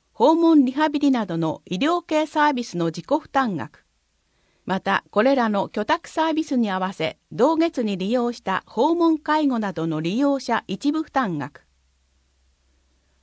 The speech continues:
おむつ代、傷病により六ヶ月以上寝たきりで、医師の治療を受け、おむつを使用している方、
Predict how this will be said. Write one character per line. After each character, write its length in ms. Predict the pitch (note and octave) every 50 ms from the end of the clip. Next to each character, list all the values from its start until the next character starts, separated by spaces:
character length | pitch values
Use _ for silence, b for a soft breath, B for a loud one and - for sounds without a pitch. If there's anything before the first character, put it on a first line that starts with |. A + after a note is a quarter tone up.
| _ _ _ _ _ _ _ _ -
お 100 | E3 G3
む 120 | A#3+ D4
つ 140 | C#4+ - C#4
代、 280 | A3 A#3 A3 G3 - - _ _ _ _ _ _ _ _ _ _ _ _ _
傷 260 | - - A#3+ C#4+ E4 D#4
病 280 | D4+ D4+ D#4 D#4 D4+ B3+
に 80 | B3
よ 140 | A#3+ A3 G#3+
り 200 | F#3+ F#3 - - -
六 200 | - F#3+ G3+ -
ヶ 160 | - F4 F4+
月 280 | E4+ E4 E4 - D4 C#4+
以 120 | C#4 B3
上 200 | B3+ C#4 C4 A#3
寝 100 | G#3 G3
た 160 | G3+ G#3+ A#3 A3+
き 120 | - F#3
り 120 | F3+ E3+
で、 200 | D#3 E3 - - _ _ _ _ _ -
医 120 | A#3+ -
師 140 | - F4 D#4+
の 160 | C4 G#3 F#3+
治 140 | - G3 G3
療 200 | F#3+ G#3 A3+ B3
を 280 | A#3 G#3+ G3+ G3 F#3
受 280 | F#3+ F3 - F#3 F3 -
け、 60 | - _ _ _ _ -
お 120 | G3+ B3+
む 120 | D4+ F#4+
つ 140 | - - B3 A3+
を 80 | F#3+
使 180 | F#3+ - G3 G3
用 180 | A#3 C#4+ D4
し 80 | C#4+ -
て 160 | - A#3 A#3
い 60 | A3+
る 100 | G#3 G#3
方、 360 | - - E3+ E3+ - D#3+ -